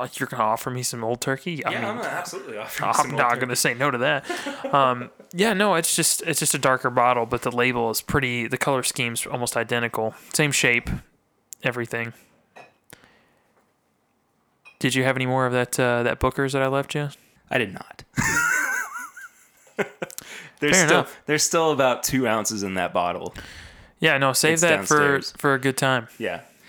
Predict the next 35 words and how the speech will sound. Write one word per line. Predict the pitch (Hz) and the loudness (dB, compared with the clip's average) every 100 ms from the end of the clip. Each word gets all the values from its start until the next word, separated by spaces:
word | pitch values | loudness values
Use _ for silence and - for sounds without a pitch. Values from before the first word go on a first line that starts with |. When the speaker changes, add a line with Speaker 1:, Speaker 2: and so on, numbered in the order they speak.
| - | -4
Speaker 2:
Here's | 185 226 | -2 0
some | - 160 | 0 0
of | 131 104 | -2 -6
the, | 135 | -6
here's, | 170 - | -8 -6
have, | 131 131 131 - | -4 -2 -4 -6
have | 131 143 | -6 -6
some | 107 95 | -8 -8
Boone | 95 - | -10 -10
County. | 101 92 90 - - _ | -16 -16 -18 -20 -20 _
Why | - | -20
don't | - 92 - | -20 -16 -16
you? | - - - | -18 -20 -18
Speaker 1:
Oh, | - - - - - | -14 -14 -14 -16 -16
yes. | - - - - - - - | -14 -14 -12 -14 -14 -16 -6
I | 233 | -4
love | 170 131 123 | -2 -2 -4
this | 113 | -4
bottle. | 117 113 110 107 - - - _ | 0 0 0 -6 -12 -20 -20 _
Speaker 2:
I | 277 349 | 0 0
do | |
too. | - 196 95 - | 0 -2 -2 -6
Speaker 1:
It's | 170 | -4
so | - - 160 | -2 2 2
sturdy. | 160 - 127 131 139 147 - - - - - - - - | 2 2 2 0 -2 -6 -14 -20 -20 -20 -20 -20 -12 -4
Speaker 2:
I, | 269 277 - _ _ _ | -2 -2 -6 _ _ _
and | 214 214 | -4 0
honestly, | 269 359 - 135 | 2 2 2 2
I've | 120 | 2
not | 220 151 | 2 2
had | 151 117 | 2 0
a | - | 0
bad | 113 113 107 | 0 0 0
product | 117 107 117 127 | -2 0 0 -4
from, | - 127 127 123 | -4 -4 -2 -8